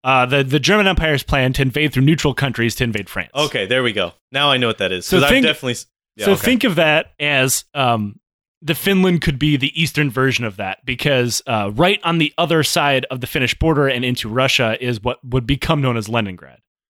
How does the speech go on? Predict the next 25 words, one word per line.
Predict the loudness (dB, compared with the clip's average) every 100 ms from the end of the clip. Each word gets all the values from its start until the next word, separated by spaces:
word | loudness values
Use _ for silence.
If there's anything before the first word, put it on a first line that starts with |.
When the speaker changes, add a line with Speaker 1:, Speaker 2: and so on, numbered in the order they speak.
| _
Speaker 2:
Hmm. | -18 -10
Speaker 1:
So | 0
it's | 0 2
a |
pretty, | 2 4
it's | 4 2
a |
pretty | 2 4
important | 4 2 0
industrial | 2 0 0 -2 -6
hub. | -8 -16 _ _ _ _ _ -10
They | 0 4 6
knew | 6 4 2
that | 2
they | 2
wanted | 4 4 2
to | 0
hold | 0 2
on | 2 0
to | 0 2
it | 0 -2 _
for | 0
that, | 2 2 0
and | 0
there's, | 0 -2